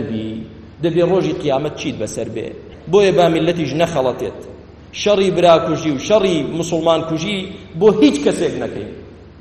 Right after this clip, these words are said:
بەڵکو نەسیحەت و ئامۆژگاری بکەین، داواش لە خوای پەروەردگار کەین، خوای گەورە بۆ خاتری ناوجوانەکانی شەڕ و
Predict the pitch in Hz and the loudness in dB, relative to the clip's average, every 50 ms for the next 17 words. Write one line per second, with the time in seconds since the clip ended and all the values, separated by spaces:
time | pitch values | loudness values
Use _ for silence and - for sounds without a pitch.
0 | - 147 175 190 165 165 165 151 139 135 - 147 139 - 170 165 151 - 139 135 | 0 2 2 2 2 0 -2 -2 -2 -4 -4 -6 -6 -6 -6 -4 -4 -2 -2 -2
1 | 131 127 117 127 123 123 147 175 170 165 - 208 208 - - - - - - - | -4 -4 -4 -4 -4 -2 -2 -4 -4 -6 -6 -6 -6 -6 -10 -12 -12 -14 -16 -18
2 | - - - - - - - - 143 151 165 160 165 180 185 180 165 139 - 147 | -18 -20 -20 -20 -20 -20 -16 -2 2 4 6 6 6 6 6 4 4 2 0 -2
3 | 151 - - - 165 196 226 233 226 - 208 196 185 190 180 156 151 175 170 160 | -2 -2 -2 2 6 8 8 8 6 4 2 2 4 2 2 2 2 2 2 2
4 | 170 160 143 - 165 165 165 151 151 151 151 143 139 143 143 147 156 151 156 143 | 0 -4 -4 -2 0 0 0 2 0 0 0 -2 -2 -2 -2 -2 -2 -2 -2 -2
5 | 143 139 143 139 139 135 131 160 156 147 147 143 143 - - - - - - - | -2 -2 -2 -2 -2 -2 -2 0 0 0 -2 -4 -6 -10 -14 -16 -16 -18 -20 -20
6 | - - - - - 214 190 165 156 151 | -18 -12 -4 2 2 4 4 4 0 -2